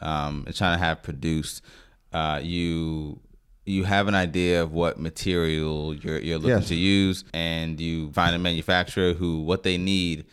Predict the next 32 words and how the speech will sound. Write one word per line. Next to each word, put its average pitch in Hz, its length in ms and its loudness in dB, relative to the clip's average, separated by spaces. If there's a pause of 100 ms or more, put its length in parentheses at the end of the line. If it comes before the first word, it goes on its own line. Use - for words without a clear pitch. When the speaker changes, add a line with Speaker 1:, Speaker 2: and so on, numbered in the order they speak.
(420)
Speaker 1:
is 85 420 0
that, 92 220 0
that 80 160 4
manufactures 90 760 2
something 82 920 -4
similar. 95 500 2
So 85 180 2
if 82 120 -2
it's 82 140 -6
a 78 60 -2
metal, 85 460 4 (500)
whether 90 260 2
it's 85 120 -2
a 92 40 -4
metal 90 260 4
manufacturer 82 880 0
or 69 380 -8
a 69 180 -8
fabric 85 420 2
manufacturer 76 680 -2
Speaker 2:
Yes, 113 180 4
Speaker 1:
or 90 200 2
Speaker 2:
sir. - 20 -
Speaker 1:
whatever 80 400 0
it 78 80 -2
is, 76 200 -6 (460)
and 87 220 0
you 87 80 -2
send 92 260 2
them 85 140 2
the 78 100 0
drawings, 87 800 2